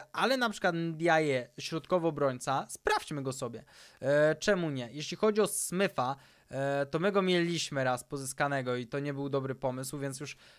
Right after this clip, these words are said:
e, trzymając się tej wiedzy, zobaczymy sobie Sako. E, wiecie, zawsze warto wykorzystać też te kierunki, bo może się okazać, że one będą dla nas naprawdę wartościowe. E, patrzymy sobie na Hikoriego A B,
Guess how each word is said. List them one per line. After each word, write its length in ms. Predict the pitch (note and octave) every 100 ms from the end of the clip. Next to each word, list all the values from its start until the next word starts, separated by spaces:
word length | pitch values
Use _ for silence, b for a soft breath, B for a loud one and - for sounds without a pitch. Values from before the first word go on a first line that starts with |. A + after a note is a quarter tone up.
| -
e, 180 | B2+
trzymając 460 | C3 - D3+ D#3 C#3+
się 100 | D#3+
tej 180 | D#3+ D3
wiedzy, 260 | D3 D3+
zobaczymy 420 | D3 C#3+ C#3 D3+ D3
sobie 260 | D#3 C#3
Sako. 540 | C3+ - - - B2+ D#3 B B -
E, 640 | C3+ C#3 C#3+ C#3 C#3+ D3 -
wiecie, 300 | D#3+ C3 -
zawsze 400 | C#3 A#3 - C4
warto 760 | F#3 F3+ D3+ C#3 C#3 C3+ C#3+ -
wykorzystać 720 | D#3 E3+ E3+ D#3+ F#3 G#3 -
też 220 | - E3
te 300 | - E3+ E3+ E3 b _
kierunki, 500 | D#3 D3 C#3+ C3+ G3+
bo 100 | G3
może 220 | E3+ A3+
się 120 | B3
okazać, 360 | G3 D3 D3+ E3
że 100 | D3+
one 160 | D3+ E3+
będą 320 | D#3 E3+ F#3
dla 160 | D#3+
nas 200 | C#3+ E3
naprawdę 380 | F#3 E3 C3 B2+
wartościowe. 720 | C3+ D3+ G3 - F#3+ C#3+ A#2+ B B B
E, 180 | C#3 D3+
patrzymy 500 | - E3+ - A#3 B3+
sobie 400 | A3 G#3+ F3+ F#3
na 380 | E3+ E3+ E3+ E3+
Hikoriego 640 | D#3 F3 - F#3+ F#3+ F3+ F#3+
A 160 | D#3
B, 360 | C#3+ C3 A#2+ B2